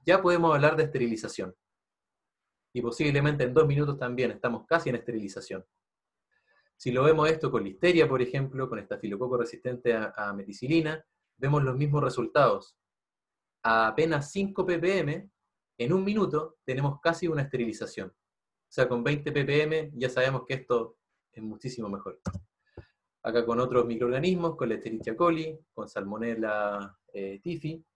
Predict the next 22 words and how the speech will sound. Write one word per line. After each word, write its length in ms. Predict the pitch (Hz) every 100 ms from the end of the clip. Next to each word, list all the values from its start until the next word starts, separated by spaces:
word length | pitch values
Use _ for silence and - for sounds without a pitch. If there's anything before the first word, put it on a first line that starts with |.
| _ _ _ _ _ _ _ _ _ _
los 160 | - 120
mismos 240 | 123 123
resultados, 640 | 120 123 120 151 151 156 -
en 100 | 110
menos 240 | 117 131 123
de 80 | 131
un 80 |
minuto, 460 | 131 139 160 165 160
noventa 320 | 127 120 117
y 60 | 117
nueve 240 | 127 135
coma 200 | 123 110
nueve 260 | 110 123 123
nueve 220 | 120 120
nueve 260 | 117 113 120
ocho 340 | 151 147 135
en 80 | 120
el 100 | 113
caso 240 | 123 123
de 60 | 117
la 100 | 113
Salmonella. 580 | - 113 139 151 151